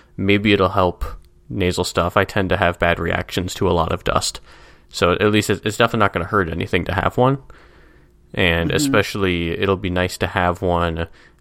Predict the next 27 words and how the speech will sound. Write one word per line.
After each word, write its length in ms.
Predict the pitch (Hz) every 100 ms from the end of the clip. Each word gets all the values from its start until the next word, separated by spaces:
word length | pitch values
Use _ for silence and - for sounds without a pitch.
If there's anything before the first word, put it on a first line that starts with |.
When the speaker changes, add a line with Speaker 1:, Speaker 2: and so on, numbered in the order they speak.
| _
Speaker 1:
before 840 | - 98 - - 101 101 98 95 92
whenever 360 | 90 90 85
fire 320 | - 90 98
season 400 | 104 123 117 120
ends 200 | 117 120
up 120 | 117 -
happening, 520 | 120 - 135 156 156 -
because 320 | - 104 92 82
that's 220 | 90 -
when 80 | 87
they 80 |
all 140 | 85 78
sell 280 | - 80 78
out. 320 | - 165 - - - - - - - - - - - - - - -
So 180 | - 107
now 200 | 95 90
we 80 | 90
just 240 | 90 - - -
have 300 | - 82 87
one, 220 | 71 87 - - - - - -
which 160 | 95 90
is 140 | 87
nice. 260 | - - - - - - - -
Speaker 2:
Mm-hmm. 720 | 135 120 117 113 - - - 98
Speaker 1:
Um, 640 | 85 85 80 82 85 - - - - _ _ _ _ _ _
so 340 | - - 95 87
that, 180 | 120